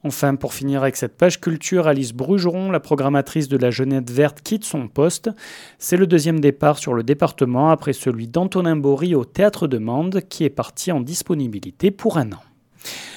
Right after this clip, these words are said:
Des départs sur le département et des arrivées. Outre Fanny Prudhomme au Seine-Croisée, France Travail Lozère a un nouveau directeur. Depuis le premier juillet, chacun des treize départements de la région Occitanie est doté d'un directeur départemental France Travail.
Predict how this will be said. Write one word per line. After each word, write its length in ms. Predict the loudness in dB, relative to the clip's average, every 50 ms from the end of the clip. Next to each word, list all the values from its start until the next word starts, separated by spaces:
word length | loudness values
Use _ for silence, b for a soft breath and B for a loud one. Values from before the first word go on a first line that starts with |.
| B B B B
Des 100 | -2 0
départs 360 | 0 0 2 2 0 0 -2
sur 180 | -2 -2 0 0
le 80 | 2
département 640 | 2 0 0 -2 -4 -6 -4 -2 0 2 4 4 4
et 80 | 4 2
des 200 | 2 2 2 2
arrivées. 540 | 2 2 0 -2 0 2 2 2 2 0 -4 _ _ -6
Outre 240 | -4 -4 -4 -4 -4
Fanny 300 | -2 0 0 2 0 0
Prudhomme 440 | 0 0 0 2 4 4 4 2
au 80 | 0 -2
Seine-Croisée, 760 | -2 -2 -2 0 -2 -2 0 0 0 0 2 2 4 4 4
France 400 | 2 0 -2 -2 -2 -2 -2 -2
Travail 360 | -2 0 2 2 4 2 2
Lozère 460 | 2 2 2 2 4 4 4 4 4 2
a 60 | -2
un 100 | -4 -4
nouveau 300 | -4 -2 -2 0 0 0
directeur. 680 | 2 2 0 0 -2 -4 -4 0 2 2 2 0 -4 B B B B B B B B B B
Depuis 220 | -16 -12 -8 -6
le 80 | -6 -4
premier 300 | -4 -2 0 0 0 0
juillet, 500 | 0 -2 -6 -4 0 0 2 2 0 0
chacun 380 | -4 -4 -4 -6 -4 -4 -4 -4
des 120 | -4 -6
treize 300 | -8 -4 -2 -2 0 0
départements 560 | 0 0 0 -2 -2 -2 -2 -2 0 0 2
de 100 | 2 2
la 140 | 2 0 0
région 360 | -2 -4 -4 -2 -2 -2 -2
Occitanie 720 | -2 -2 -4 -8 -4 0 2 2 2 4 2 0 0 -2 -4
est 80 | -6 -6
doté 340 | -4 -4 -4 -2 0 0 2
d'un 120 | 2 2
directeur 440 | 2 4 4 2 2 2 0 -2 0
départemental 800 | 0 0 0 0 -2 -2 -2 -4 -2 -2 -2 -2 0 0 0 -2
France 320 | -4 -4 -4 -4 -4 -4
Travail. 500 | -4 -6 -6 -6 -4 -2 -2 -2 -2 -4